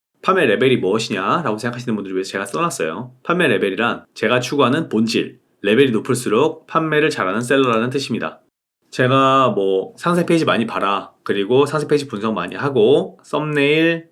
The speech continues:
상세 페이지 기획 어떻게 하는지 잘 보셔라 하는 게 이겁니다. 이거를 하면 할수록 판매 레벨을 좀 키울 수 있어요.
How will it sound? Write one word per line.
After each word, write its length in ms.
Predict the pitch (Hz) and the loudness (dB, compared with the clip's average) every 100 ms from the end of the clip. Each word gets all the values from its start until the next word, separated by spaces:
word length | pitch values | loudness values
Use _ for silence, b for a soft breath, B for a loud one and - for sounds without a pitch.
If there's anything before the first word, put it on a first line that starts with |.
| _ | _
상세 260 | 143 139 - | -4 -4 -2
페이지 240 | 143 - | -4 -4
기획 480 | - 98 107 143 - | -4 -2 0 -2 -4
어떻게 300 | 95 92 - 107 | -10 -8 -6 -6
하는지 460 | 98 98 147 175 | -6 -4 -2 -2
잘 240 | - 98 - | -2 -6 -4
보셔라 420 | 98 113 92 - | -4 -2 -2 -2
하는 180 | 151 139 | -2 2
게 80 | 123 | 2
이겁니다. 360 | 92 87 80 80 | 0 -6 -8 -6
이거를 340 | 117 165 165 | 0 4 2
하면 300 | - 208 208 | 2 2 2
할수록 440 | 190 - 123 120 - | 0 -2 0 0 0
판매 240 | 180 170 | -2 0
레벨을 300 | 95 110 113 | 0 0 -2
좀 120 | - | -6
키울 180 | - 180 | -6 -6
수 100 | - | -4
있어요. 360 | - - 71 | -10 -8 -10